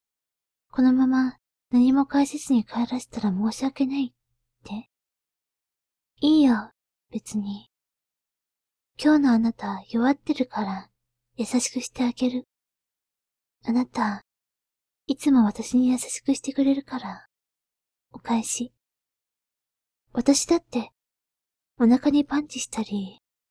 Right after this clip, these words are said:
されるだけが能じゃないんだよ。優しく、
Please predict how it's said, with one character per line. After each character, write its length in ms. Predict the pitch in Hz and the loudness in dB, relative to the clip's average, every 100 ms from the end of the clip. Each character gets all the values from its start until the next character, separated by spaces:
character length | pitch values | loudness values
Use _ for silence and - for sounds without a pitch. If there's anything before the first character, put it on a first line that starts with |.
| _ _ | _ _
さ 200 | - 226 | -10 2
れ 100 | 233 | 2
る 80 | 240 | 4
だ 140 | 247 | 0
け 180 | 254 277 | 0 -4
が 120 | 233 | -4
能 180 | - 233 | 4 4
じ 120 | 240 | 4
ゃ 20 | 208 | 2
な 100 | 233 | 0
い 100 | 247 | 0
ん 100 | 220 | -6
だ 100 | 180 | -10
よ。 180 | 190 - _ _ _ _ _ _ _ _ _ _ _ | -10 -16 _ _ _ _ _ _ _ _ _ _ _
優 220 | - 233 | -6 -6
し 140 | - - | -6 -4
く、 260 | 247 240 | -2 -2